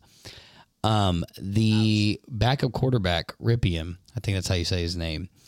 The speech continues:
Speaker 1: um, he walked up to the offensive line and started getting in their face. Like, 'cause you're, I mean, you got, you got
Speaker 2: Oh, yeah, I think I saw this on Instagram.
Speaker 1: They shoved
Speaker 2: Yeah.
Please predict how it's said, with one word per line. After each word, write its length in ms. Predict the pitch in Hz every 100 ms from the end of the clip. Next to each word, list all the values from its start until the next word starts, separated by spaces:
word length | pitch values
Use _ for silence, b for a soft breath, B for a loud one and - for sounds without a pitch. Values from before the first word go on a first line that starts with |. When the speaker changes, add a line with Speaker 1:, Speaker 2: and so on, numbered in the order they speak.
| B B B B
Speaker 1:
um, 300 | - 101 87
he 180 | 80 120
walked 340 | 160 156 101 104
up 240 | 110 -
to 100 | -
the 120 | 90
offensive 520 | 90 82 92 87 85 87
line 400 | 92 98 80 80 _ _ _ _ -
and 100 | 90
started 260 | 110 92
getting 200 | 92 95
in 100 | 92
their 80 | 82
face. 480 | - 98 98 - - _ _ _ _
Like, 320 | 101 87 - -
'cause 160 | 127
you're, 180 | 117 131
I 60 | 147
mean, 260 | 147 143 156
you 140 | 214
got, 160 | 214 196
you 100 | 233
got 100 | 208
Speaker 2:
Oh, 280 | 202 220 208
yeah, 280 | 151 165 185
I 80 |
think 100 | 175
I 40 | 185
saw 200 | 180 175
this 160 | 180
on 140 | 165 127
Instagram. 600 | 127 143 - 123 117 117
Speaker 1:
They 340 | 135 135 143
shoved 680 | 135 - - 139 139 165
Speaker 2:
Yeah. 60 | 170